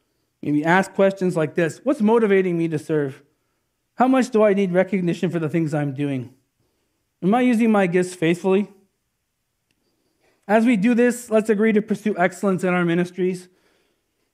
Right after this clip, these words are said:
and in our love for others. Let's agree to stop worrying about being recognized, and let's humbly rest in his love and strive to serve him and others and to bring glory to him.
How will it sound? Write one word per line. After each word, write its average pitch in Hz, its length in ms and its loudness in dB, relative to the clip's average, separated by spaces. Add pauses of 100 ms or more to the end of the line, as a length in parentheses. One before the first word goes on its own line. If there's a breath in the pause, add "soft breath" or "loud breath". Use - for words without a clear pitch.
and 180 160 4
in 196 100 2
our 180 160 2
love 180 260 2
for 156 200 -4
others. 147 400 -2 (400)
Let's 214 180 2
agree 226 200 2
to 214 100 4
stop 202 340 0
worrying 190 400 2
about 165 240 -2
being 170 260 -2
recognized, 160 720 -2 (500)
and 156 80 0
let's 180 180 0
humbly 202 340 0
rest 180 460 0
in 156 200 -2
his 185 260 0
love 139 260 0
and 139 140 -8
strive 196 340 2
to 170 80 -6
serve 170 280 -2
him 196 140 2
and 180 120 0
others 151 420 -4 (540)
and 160 180 -2
to 170 60 -6
bring 175 180 0
glory 156 300 -2
to 147 140 -8
him. 131 340 -6